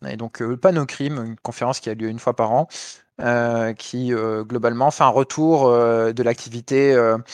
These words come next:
cyber, euh, à niveau criminel, au niveau A P T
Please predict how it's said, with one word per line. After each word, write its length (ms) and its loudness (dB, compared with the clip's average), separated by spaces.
cyber, 580 6
euh, 560 4
à 160 -4
niveau 300 -10
criminel, 640 0
au 40 -2
niveau 280 -6
A 80 0
P 160 -6
T 460 0